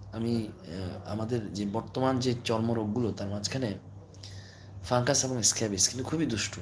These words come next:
সহজে কিন্তু ভালো হতে চায় না, যথেষ্ট রেজিস্ট্যান্ট। আপনি যতই ওষুধ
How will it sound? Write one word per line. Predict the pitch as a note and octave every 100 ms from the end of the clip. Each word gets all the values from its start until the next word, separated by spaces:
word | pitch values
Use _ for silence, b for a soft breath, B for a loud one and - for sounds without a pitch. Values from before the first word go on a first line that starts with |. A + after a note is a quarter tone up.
| -
সহজে | - C3+ C#3
কিন্তু | C#3 C3+ B2
ভালো | A2 G2+
হতে | G2
চায় | G2 F#2+
না, | - - - - -
যথেষ্ট | - B2 F#3 F#3
রেজিস্ট্যান্ট। | E3 A#2+ G#2+ G2+ - F2+ F#2 - B B B B B
আপনি | G#2+ - C3+
যতই | A#2+ A#2+ A#2+ D3+ D#3 B2
ওষুধ | A#2 D3